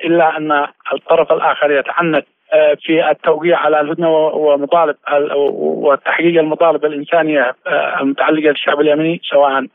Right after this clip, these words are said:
آه، برفع الحصار وفتح الموانئ وصرف المرتبات، وهي جميعها مطالب إنسانية، إلا أن الطرف الآخر يتعنت ويمتنع عن، آه، تلبية، آه، هذه المتطا-، المض-، المتطلبات،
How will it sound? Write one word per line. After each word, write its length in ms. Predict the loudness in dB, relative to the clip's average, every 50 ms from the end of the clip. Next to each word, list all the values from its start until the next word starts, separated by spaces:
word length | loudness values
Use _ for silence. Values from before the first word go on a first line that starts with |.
| _ -20 -18 -14 -14 -12 -12 -14 -10 _ 0
آه، 180 | 2 4 2 2
برفع 360 | 2 2 0 0 0 -2 -4
الحصار 400 | -6 -6 -4 -2 0 0 2 0
وفتح 320 | 0 -2 -2 -4 -4 -4
الموانئ 480 | -4 0 0 0 2 0 0 -2 -4 -2 0
وصرف 580 | 0 2 2 0 0 0 0 0 0 0 -2
المرتبات، 600 | -4 -2 -2 -4 -4 -2 -2 0 2 2 2 0 -2 -8 -20 -18 -18 -18 -20 -20 _
وهي 280 | 0 2 4 4 4 2
جميعها 480 | 0 -2 -4 -4 -2 0 0 0 0 0
مطالب 440 | -2 0 0 2 2 2 0 -2
إنسانية، 540 | -6 -6 -8 -4 0 0 0 2 0 0 -2
إلا 440 | -2 -2 -2 -2 0 0 0 0 -2
أن 100 | -4 -8
الطرف 360 | -4 -2 0 2 2 2 2
الآخر 540 | 0 0 0 0 0 0 0 0 -2 -4 -4 -6 _ -20 -20 -18 -18 -18 -18 _ 0
يتعنت 680 | 0 2 2 2 0 0 0 0 0 0 -2 -2 -2 0
ويمتنع 520 | 2 2 2 0 -2 -2 -2 -2 0 -2 -2 -4
عن، 200 | -4 -4 -6 -6 -4
آه، 180 | 0 0 0 2
تلبية، 480 | 2 0 0 0 0 2 0 0 0 0 0
آه، 360 | 0 2 2 0 0 0 0 0
هذه 260 | 0 -2 -2 -2 -2
المتطا-، 800 | -4 -4 -4 -4 -2 0 2 2 2 2 0 -2 -6 -6 -4 -2
المض-، 500 | -2 -2 0 0 0 0 0 -2 -4 -4
المتطلبات، 680 | -6 -6 -4 -2 0 2 2 2 2 2 2 0